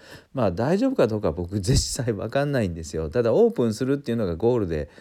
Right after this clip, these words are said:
あれば、まあ、ちょっとしんどいんじゃないかなって思ったんですけどね。うん、まあ、どんな世界でもオープンしてからが勝負なんで、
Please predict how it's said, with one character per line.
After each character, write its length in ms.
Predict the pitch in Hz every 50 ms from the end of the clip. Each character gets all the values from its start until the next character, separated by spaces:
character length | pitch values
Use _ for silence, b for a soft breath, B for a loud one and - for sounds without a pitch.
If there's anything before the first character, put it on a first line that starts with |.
| B B B B B B _ _
あ 100 | - 127
れ 140 | 117 101 92
ば、 500 | 90 131 143 135 117 104 85 64 58 55 -
ま 180 | 107 101 101
あ、 60 | 107
ち 100 | 117 -
ょ 20 | 131
っ 20 |
と 100 | - 101
し 140 | 92 - 110
ん 60 | 107
ど 100 | 110 120
い 60 | 117
ん 20 | 101
じ 60 | 98
ゃ 60 | 90
な 120 | 87 82 85
い 60 | 80
か 120 | - 80
な 180 | 78 80 78 76
っ 20 |
て 140 | 73 - 78
思 160 | 82 82 80
っ 20 | 78
た 180 | - 71 69
ん 60 | 71
で 100 | 73 73
す 80 | 71 -
け 120 | - 73
ど 120 | 73 73 73
ね。 320 | 80 98 104 113 127 - b b b b b b b b b b -
う 60 | 87
ん、 320 | 85 82 80 78 78 95 107
ま 100 | 123 123
あ、 60 | 101
ど 120 | 90 104 110
ん 60 | 123
な 80 | 123
世 160 | 120 - 151 139
界 160 | 135 120 98
で 80 | 92
も 480 | 87 85 80 78 76 76 76 76 69 - _ _ _ _ _ _ _ 117
オ 80 | 123
ー 20 | 120
プ 120 | - 85
ン 40 | 80
し 60 | -
て 100 | - 104
か 100 | - 107
ら 120 | 117 127
が 80 | 127 107
勝 240 | 87 - 107 101 90
負 100 | 87 80
な 140 | 76 71 71
ん 80 | 71
で、 380 | 73 90 101 95 82 78 80